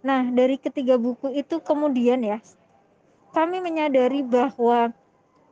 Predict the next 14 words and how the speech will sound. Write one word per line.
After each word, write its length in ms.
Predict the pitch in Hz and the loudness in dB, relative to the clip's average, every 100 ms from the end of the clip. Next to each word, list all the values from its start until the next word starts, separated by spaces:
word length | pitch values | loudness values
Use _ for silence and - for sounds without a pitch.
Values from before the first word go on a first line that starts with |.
| _ _ - | _ _ -2
penulis 480 | 320 320 339 349 | 0 2 0 0
perempuan 800 | - 269 254 240 208 208 220 226 | -2 -2 -2 -4 -2 0 -2 -4
atau 560 | 254 262 - - 285 285 | -4 -4 -4 -2 -2 0
isu 240 | 330 - 320 | -4 -4 -6
tentang 320 | 294 277 277 | -4 -4 -4
perempuan 480 | 277 277 269 285 277 | -2 -4 -6 -8 -6
itu 200 | 285 311 220 | -4 -4 -2
jarang 440 | 247 220 233 240 | -2 0 0 -2
sekali 400 | - 226 220 220 | -4 -2 0 -2
ditulis. 520 | 202 - 202 196 - _ _ _ _ | -6 -8 -10 -10 -12 _ _ _ _
Sehingga 360 | - 285 294 311 | -4 0 0 2
kami 240 | 285 302 | 0 0
memutuskan, 760 | 302 285 262 262 262 - 240 220 | -2 -2 -2 -4 -4 -6 -6 -2
"Oke, 400 | 269 - 240 262 | -4 -2 -4 -4